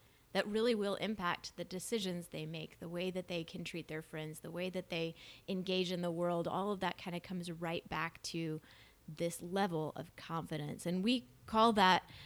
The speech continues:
um, confidence is living like you believe that what God says is true,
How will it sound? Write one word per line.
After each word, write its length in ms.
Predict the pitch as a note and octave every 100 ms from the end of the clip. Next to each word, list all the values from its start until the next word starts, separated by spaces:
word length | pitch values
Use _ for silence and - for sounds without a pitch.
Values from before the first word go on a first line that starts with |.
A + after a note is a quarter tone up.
| - -
um, 200 | E3+ E3+
confidence 520 | G3+ G3+ G3 F#3+ F#3
is 180 | F3 G3
living 320 | G3 F#3+ F#3
like 220 | F3 F3
you 80 | F3+
believe 480 | E3+ E3 F#3 F#3 F3+
that 140 | E3 - -
what 260 | E3+ -
God 260 | F3 F3 E3
says 320 | - E3 E3
is 240 | E3 -
true, 500 | - - F3 D#3 D#3+